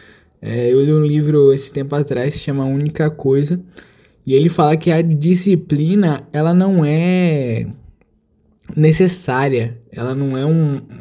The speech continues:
um, não é uma coisa que você tem que ter um hábito, é ter disciplina, porque senão você gasta muita energia focada em alguma coisa.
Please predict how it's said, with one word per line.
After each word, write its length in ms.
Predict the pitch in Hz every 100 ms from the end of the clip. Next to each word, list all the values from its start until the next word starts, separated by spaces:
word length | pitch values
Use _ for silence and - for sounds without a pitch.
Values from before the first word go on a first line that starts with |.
| 123 -
um, 220 | 135 127 143
não 100 | 139
é 40 |
uma 140 | 165
coisa 200 | 160 147
que 60 | 151
você 60 | 147
tem 180 | 151
que 60 | 143
ter 140 | -
um 160 | 156 139
hábito, 320 | 127 143 -
é 60 | 151
ter 160 | 147
disciplina, 680 | 143 - 160 - 139 143 131 -
porque 280 | 180 196 190
senão 280 | - 196
você 120 | 190 185
gasta 280 | 175 180
muita 280 | 170 175 185
energia 520 | 214 196 151 147 180
focada 520 | 202 - 180 - 147 156
em 20 |
alguma 200 | 165 180
coisa. 320 | 180 139 131